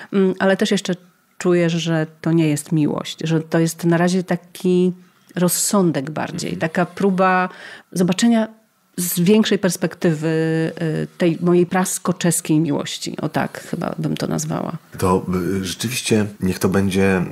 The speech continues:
Speaker 2: y, y, jeszcze wrócę do tego filmu Sklep przy
Speaker 1: Mhm.
Speaker 2: głównej ulicy, bo tak, tak jak mówiliśmy, reżyserzy Słowacy, główna aktorka, Polka, polska Żydówka, ale film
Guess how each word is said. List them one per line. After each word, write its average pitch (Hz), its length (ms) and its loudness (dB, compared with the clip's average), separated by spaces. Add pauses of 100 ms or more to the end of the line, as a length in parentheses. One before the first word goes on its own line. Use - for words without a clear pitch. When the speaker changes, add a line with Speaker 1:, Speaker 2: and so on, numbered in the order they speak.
(120)
Speaker 2:
y, 85 40 4
y, 80 600 2
jeszcze 82 180 0
wrócę 117 240 2
do 123 60 2
tego 117 200 2
filmu 110 680 2
Sklep - 240 2
przy - 160 0
Speaker 1:
Mhm. 185 140 8
Speaker 2:
głównej 175 260 8
ulicy, 80 380 2
bo - 120 4
tak, - 320 -4 (100)
tak 95 160 2
jak 95 120 -2
mówiliśmy, 65 440 -2
reżyserzy 87 640 2 (300)
Słowacy, - 640 0 (280)
główna 78 400 0
aktorka, 80 580 -2 (200)
Polka, 90 320 2
polska 76 320 -2
Żydówka, 73 520 -6 (400)
ale 120 560 2 (260)
film 123 280 2